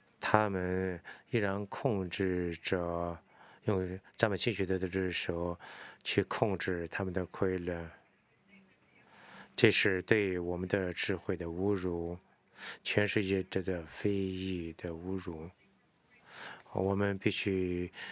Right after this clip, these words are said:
要求我们所应有的赔偿。我们在对美国，我们要求自一八六五年以来就要求进行补偿，尽管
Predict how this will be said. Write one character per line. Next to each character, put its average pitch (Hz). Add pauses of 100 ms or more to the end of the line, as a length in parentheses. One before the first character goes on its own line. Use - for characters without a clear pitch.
(200)
要 107
求 101
我 95
们 98
所 87
应 107
有 92
的 82
赔 104
偿。 85 (2000)
我 101
们 95 (580)
在 95 (220)
对 101
美 90
国， 95
我 95
们 87
要 90
求 87
自 95 (440)
一 110 (200)
八 104
六 113
五 90
年 90
以 90
来 90
就 95
要 92
求 92
进 90
行 87
补 90
偿， 87
尽 98
管 87